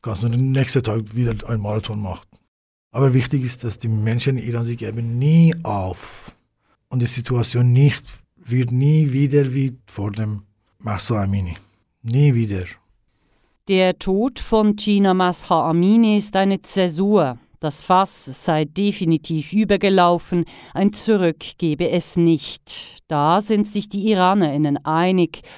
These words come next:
Speaker 2: Und vielleicht macht gerade das die aktuelle Protestbewegung so stark und beharrlich.
Speaker 1: Unterschied, wenn ich wollte es so einfach und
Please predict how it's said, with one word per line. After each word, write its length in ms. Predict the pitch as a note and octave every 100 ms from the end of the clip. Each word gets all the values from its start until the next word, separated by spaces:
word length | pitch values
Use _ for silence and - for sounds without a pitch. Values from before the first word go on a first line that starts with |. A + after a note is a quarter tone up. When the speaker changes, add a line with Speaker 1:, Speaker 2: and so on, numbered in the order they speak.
| - -
Speaker 2:
Und 160 | - F3
vielleicht 680 | - F#3 F3 G#3 - - A3+
macht 260 | G#3 G3
gerade 460 | A3+ G3 F#3 G3 G#3
das 580 | F3+ F3+ E3 B2 - -
die 160 | D#3+
aktuelle 480 | C#3 E3 - D#3+ D3
Protestbewegung 1300 | D3 D#3+ - F#3 F#3 - G3 F3+ F#3 F3+ F#3 F#3 -
so 300 | E3+ F3 E3
stark 680 | - F#3+ D3 B2 _ - -
und 320 | D3+ D#3 -
beharrlich. 920 | D#3+ D3 D#3+ D3+ D3+ C3+ - - - _ _ _ _
Speaker 1:
Unterschied, 760 | - D#3+ F#3 F3 - C#3+ C#3+ - _ _
wenn 140 | - C#3
ich 160 | -
wollte 200 | A#2+ C#3
es 100 | B2
so 180 | A#2+ -
einfach 560 | - A2+ A#2 B2 A2+ A2+
und 280 | G2+ F#2